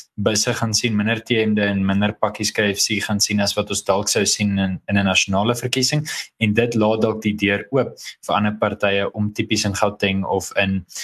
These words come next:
die Oos-Kaap of so aan dalk ietsie te doen aan die, aan die A N C in terme van hulle meerderheid, dalk selfs in die Noord-Kaap. Uh, so dit, dit kan 'n geleentheid wees vir ons politiek om dalk so klein bietjie daai rigting in te neem.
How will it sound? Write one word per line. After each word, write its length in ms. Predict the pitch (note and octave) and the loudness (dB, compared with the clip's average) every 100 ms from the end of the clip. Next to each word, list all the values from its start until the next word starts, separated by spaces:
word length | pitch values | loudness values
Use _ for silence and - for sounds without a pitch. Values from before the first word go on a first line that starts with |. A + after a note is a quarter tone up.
| - | -4
die 100 | A2+ | 0
Oos-Kaap 600 | G2 G#2 - G#2+ G2 G2 | 2 2 2 0 0 -2
of 100 | - | -4
so 200 | - G2+ | 0 0
aan 140 | F#2+ | 0
dalk 260 | F#2 G2 G2 | 0 0 -2
ietsie 260 | G#2+ G#2 G#2+ | -4 -2 -2
te 140 | G2 | -4
doen 260 | F#2+ F#2+ G2 | -2 -2 0
aan 200 | F#2+ F#2+ | -2 2
die, 400 | F#2+ F#2+ F2+ - | 2 2 0 -4
aan 120 | - | -4
die 100 | F#2+ | -2
A 140 | F2+ F#2+ | 0 2
N 60 | |
C 300 | G2 - C#3 D3+ D3 - _ _ _ - - | 2 2 2 0 -4 -16 _ _ _ -8 -4
in 120 | G2+ | -2
terme 320 | F#2+ G2+ G#2 G#2+ | 0 2 2 0
van 160 | G#2+ | 0
hulle 120 | G2+ | 0
meerderheid, 560 | F#2 G2 A2 A2+ A#2+ A2 | 0 2 2 0 0 2
dalk 220 | G#2 G#2 | 0 0
selfs 260 | - G#2 - | 0 0 0
in 80 | G2+ | 0
die 80 | |
Noord-Kaap. 580 | G2 G2+ - B2 D3 - - - - - | 0 -2 0 0 0 -4 -10 -12 -12 -4
Uh, 140 | - | -2
so 180 | G2+ - | 0 2
dit, 180 | A2 A2 | 0 0
dit 120 | A2+ - | 0 0
kan 140 | C3+ | 0
'n 80 | C3+ | 0
geleentheid 560 | A2 G2 G#2+ G#2+ C3+ | 0 0 0 0 0
wees 220 | A2 G#2 - | 2 0 0
vir 140 | A2 | -2
ons 120 | G#2+ | -2
politiek 480 | - A2 G#2 - - | -2 -2 -2 -2 -2
om 100 | G#2 | 0
dalk 220 | G2+ G2+ | 0 0
so 80 | - | -2
klein 240 | - G#2+ | 0 0
bietjie 180 | G#2 G#2 | 0 -2
daai 200 | F#2+ F#2 | 0 0
rigting 340 | F#2 - - G#2+ | 0 -4 -6 -4
in 120 | A#2+ | -2
te 100 | C3+ | 0
neem. 200 | C#3 | -2